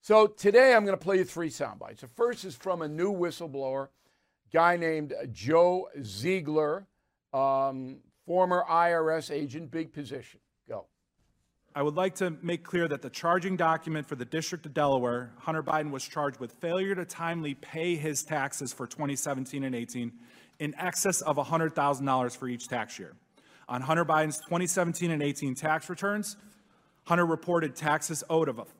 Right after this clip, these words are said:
Speaker 2: of approximately five hundred eighty-one thousand and six hundred twenty thousand respectfully.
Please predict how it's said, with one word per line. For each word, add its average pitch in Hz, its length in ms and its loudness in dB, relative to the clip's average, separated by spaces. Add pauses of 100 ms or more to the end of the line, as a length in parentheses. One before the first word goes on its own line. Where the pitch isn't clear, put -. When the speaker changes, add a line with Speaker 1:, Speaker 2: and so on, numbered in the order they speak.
(220)
Speaker 2:
of 139 260 0
approximately 143 640 -2
five 156 300 2
hundred 156 240 0
eighty-one 135 340 -4
thousand 185 600 -2
and 131 120 -6
six - 300 -4
hundred 170 240 -4
twenty 160 240 -4
thousand 135 540 -4
respectfully. 127 720 -6